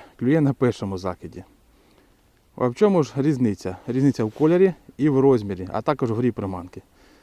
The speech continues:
Пасивна вона, активна, ну, мається на увазі чи твістер, чи черв'як, чи рачок. Ну і подача.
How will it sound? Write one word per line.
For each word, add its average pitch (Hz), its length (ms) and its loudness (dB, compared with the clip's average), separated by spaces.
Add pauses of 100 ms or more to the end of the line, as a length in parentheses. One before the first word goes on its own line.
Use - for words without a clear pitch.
(120)
Пасивна 160 460 0
вона, 151 420 0
активна, 147 640 0 (560)
ну, 101 260 -4
мається 110 280 -4
на 107 100 -2
увазі 104 180 -4
чи 170 140 -2
твістер, 131 380 -4
чи 113 120 -10
черв'як, 107 480 -6 (460)
чи 107 140 -10
рачок. 101 420 -6 (1600)
Ну 175 180 -2
і 131 60 4
подача. 101 540 -4